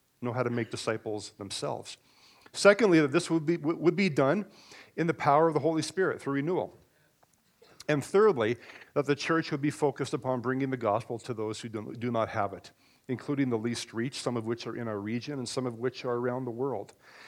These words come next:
And Steinbach has a church called Southland Community Church, and many of our churches have gone there to learn really one dynamic. They don't do everything well, no church does.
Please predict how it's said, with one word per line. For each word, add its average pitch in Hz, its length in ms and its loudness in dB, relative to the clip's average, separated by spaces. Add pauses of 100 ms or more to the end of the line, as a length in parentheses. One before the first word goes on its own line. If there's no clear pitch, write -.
(140)
And 151 140 2
Steinbach 185 720 6
has 151 140 2
a 143 60 -2
church 151 360 -2
called 135 240 2
Southland 160 460 0
Community 147 400 -2
Church, 117 320 -4
and 120 100 0
many 147 200 2
of 160 80 2
our 156 80 0
churches 151 440 -6
have 127 140 -4
gone 139 300 2
there 120 180 2 (300)
to 175 80 4
learn 190 400 2 (180)
really 226 300 4
one 185 360 4
dynamic. 147 720 6
They 170 140 4
don't 233 180 2
do 185 140 4
everything 165 400 2
well, 120 180 2
no 151 160 -2
church 127 320 -8
does. - 300 -12